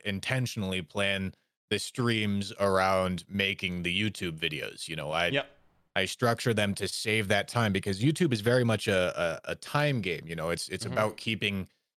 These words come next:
Speaker 1: the energy up, keeping the octane high, and keeping the content flowing. If there's downtime, if there's moments where you aren't saying anything, YouTube isn't happy.
Speaker 2: Yep.
Speaker 1: Um, whereas on Twitch, it's
Speaker 2: Mm-hmm.
Speaker 1: expected. You have to.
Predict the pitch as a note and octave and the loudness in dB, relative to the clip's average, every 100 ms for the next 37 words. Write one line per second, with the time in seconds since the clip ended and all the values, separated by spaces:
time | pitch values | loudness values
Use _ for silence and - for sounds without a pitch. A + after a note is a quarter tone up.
0 | _ _ _ _ _ - G#2+ G#2 C3+ C3+ | _ _ _ _ _ -6 -2 0 2 0
1 | A#2 A2+ A#2+ - B2+ A2+ A2+ G#2 B2 C3+ | 2 4 4 2 0 2 2 4 4 4
2 | - - C#3+ B2 G2+ B2 B2 A#2 A2 A2 | 0 -2 0 2 2 2 2 2 2 0
3 | B2 A2+ A2 G2+ - A2+ G#2+ A2 F#2+ - | -2 -2 -2 -4 -2 -2 -2 -2 -6 -6
4 | - A#2+ G#2 E2 C#2+ F2 - F#2 F#2 A#2 | -2 0 2 0 -2 -8 -2 -4 0 0
5 | C3 A#2 G2 E2 D#2+ F#2+ F2+ - G#2 A2+ | 2 0 0 -2 -4 -4 -6 -6 -2 2
6 | B2 A2+ G#2+ F#2+ F#2+ A2+ G#2+ - - E3+ | 2 2 0 -2 0 0 0 -4 -2 0
7 | F3+ F#2 E2 E2+ E2 D#2+ _ _ _ _ | 2 0 -2 -4 -4 -4 _ _ _ _
8 | - D#3 D#3+ C3 A#2 G2+ - C3+ B2+ - | 0 2 2 2 2 -2 -2 0 0 -2
9 | - _ _ - B2+ A#2+ F2+ E2 D2 A1 | -10 _ _ -16 -6 0 2 2 -2 -8
10 | _ _ _ A#2 F#2+ F2+ F#2 F#2 - G3+ | _ _ _ 0 0 0 -2 -4 2 2
11 | A#2 - - _ - G2 A#2+ B2+ D3 F2 | 2 -6 -12 _ -4 -2 -2 -8 -8 -8
12 | - A#2 G#2 - C#2 E2 E2+ A#2 G#2 - | -2 0 0 -4 -10 -6 -2 0 0 -4
13 | - | -14